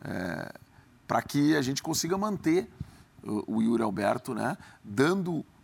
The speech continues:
o resultado e o retorno esportivo que o clube, é, precisa. E ele é um jogador realmente diferenciado, E a nossa expectativa é que ele continue com a gente, esse é o trabalho, sabendo que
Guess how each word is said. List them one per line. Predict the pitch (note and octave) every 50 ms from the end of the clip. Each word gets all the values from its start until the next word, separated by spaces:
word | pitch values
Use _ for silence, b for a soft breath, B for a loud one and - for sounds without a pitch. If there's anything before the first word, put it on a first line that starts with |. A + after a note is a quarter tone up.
| - -
o | - A#2
resultado | G#2+ A#2 A#2+ A2 A2+ G#2 - B2 B2 C3+ C3+
e | C3+
o | A#2+
retorno | B2+ B2 - B2 B2 B2
esportivo | - - A#2 A2+ - - A#2+ A2
que | - -
o | A#2+ G#2+
clube, | - - A#2+ B2 A#2 A#2 A2 G#2 - B B B B B -
é, | G2+ G2+
precisa. | F#2+ - G#2 G2+ - - - G#2 G2+ F#2 F#2
E | G2 G2+
ele | G#2 A2+ B2+
é | C3
um | C#3+ C#3+ C3
jogador | A2+ A2+ B2 B2 A#2+ A2+ B2+ C3+ - - - - B B B B B B - - -
realmente | F2+ G2 B2 C#3 C#3 C#3+ D3 C#3
diferenciado, | D3 C#3+ - D#3 D3+ C#3+ C#3 - - - A2+ B2 C3 C#3 - - B B B B B B - -
E | F#2+ G2 G#2+ G#2+
a | G#2+ G#2+
nossa | A2 A2+ A#2+ - -
expectativa | B2+ - - B2+ - - A2+ - A2+ A2 A#2
é |
que | - C3
ele | B2+ C3
continue | - - C#3 C3 - A#2 A2+ A#2+ B2+ C3
com | - A2+
a | A2
gente, | G2 G2+ G#2+ A#2 C3+ C#3 - - A2+
esse | A#2+ A2 -
é | C3
o | A#2
trabalho, | - C3 B2+ A#2+ A#2 B2 D3 D#3+ B B B B B
sabendo | B - - - E3+ D3+ D#3 F3 F3 E3
que | - - C#3+ C3 B2 G#2+